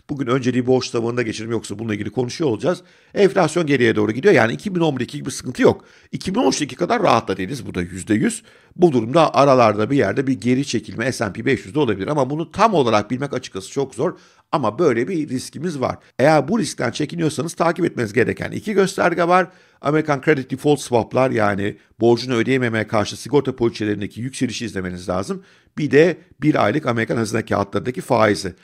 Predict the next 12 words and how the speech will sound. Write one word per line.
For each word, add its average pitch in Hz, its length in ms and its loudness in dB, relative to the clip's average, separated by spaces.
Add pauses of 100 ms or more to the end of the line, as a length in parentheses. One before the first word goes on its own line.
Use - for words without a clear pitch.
(160)
Eğer 147 300 4
buralar 127 320 2
çok 151 200 -2
hızlı 123 220 -4
yükseliyorsa 143 600 0
riskimiz 139 640 -2
büyüyor 147 320 2
demektir. 104 500 0 (180)
O 131 140 0
durumda 95 440 -2
önlem 131 420 2
almak 104 460 -2